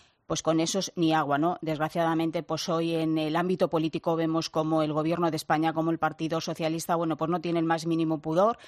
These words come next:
en pactar, en negociar, en firmar esos acuerdos de, de la vergüenza que no hacen otra cosa que humillar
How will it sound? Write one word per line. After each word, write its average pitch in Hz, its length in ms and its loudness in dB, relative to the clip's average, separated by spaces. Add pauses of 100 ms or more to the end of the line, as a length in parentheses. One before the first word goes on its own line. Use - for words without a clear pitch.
(300)
en 180 160 -2
pactar, 190 480 2
en 185 80 2
negociar, 185 580 2
en 170 200 0
firmar 170 400 0
esos 170 240 -4
acuerdos 170 420 0
de, 156 440 -2
de 165 120 -2
la 165 140 2
vergüenza 175 500 -2
que 175 100 -4
no 160 100 2
hacen 156 200 -2
otra 160 240 -2
cosa 170 500 -2
que 160 220 -4
humillar 175 600 2